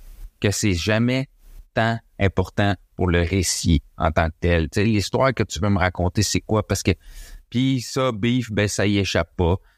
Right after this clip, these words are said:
T'as un paquet de personnages secondaires qui amènent à des longues scènes, des épisodes, euh, que, inutiles, qui amènent à rien au récit. Quand, dans le fond, moi, ce que j'aurais voulu, focuser sur le beef, puis focuser sur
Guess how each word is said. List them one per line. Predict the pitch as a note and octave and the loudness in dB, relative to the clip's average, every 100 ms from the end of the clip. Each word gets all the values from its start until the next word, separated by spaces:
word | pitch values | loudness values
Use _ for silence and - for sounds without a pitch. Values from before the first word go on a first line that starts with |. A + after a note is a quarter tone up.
| _ | _
T'as | - | -2
un | F#2 | 0
paquet | A2+ G#2 B2 | 0 0 -2
de | |
personnages | - - - G2+ A2 - | 0 -2 0 0 0 0
secondaires | G#2 G#2 G2 F2+ F#2 G#2+ G2+ | 0 0 0 0 2 0 0
qui | G2+ | 0
amènent | F#2 G#2+ G2+ | 2 2 2
à | |
des | F#2 G2 | 2 2
longues | G2 G#2 G#2+ | 2 2 0
scènes, | - - G2 G2+ | 0 0 2 2
des | G2+ F#2 F#2+ | 2 0 -2
épisodes, | F2+ F#2+ G2 F#2+ G2 - - - - - - | -2 -2 2 2 0 -4 -20 -18 -18 -16 0
euh, | F2+ - F#2 | 2 2 -2
que, | G#2+ F#2+ - | 0 0 2
inutiles, | A2+ G2+ F#2 - G#2+ G#2+ G2+ | 2 2 0 -4 0 2 0
qui | F2 | 0
amènent | F#2 G2 G2 | 2 2 2
à | F#2 | 2
rien | G2+ G#2+ | 2 0
au | |
récit. | G2 F#2+ - - G#2+ A2+ _ - _ | 0 0 -2 0 0 0 _ -20 _
Quand, | A#2+ B2+ | -2 -2
dans | G#2 G#2+ | 0 -2
le | |
fond, | G2+ B2+ C3 | 0 0 0
moi, | B2 B2 | 0 -2
ce | |
que | - G2+ | 0 0
j'aurais | G2 G2 | 2 2
voulu, | F#2+ G#2+ A2+ B2+ | 0 0 2 0
focuser | A#2 A#2+ F#2+ - C3 | 0 -2 -2 -2 -2
sur | - A#2+ | 0 2
le | G#2 F#2 | 2 2
beef, | F#2 A2+ A#2+ - | 2 0 0 -2
puis | A2+ | -2
focuser | - A2 - - C#3 | 0 -2 0 -2 -2
sur | B2+ B2 - | 0 -2 -4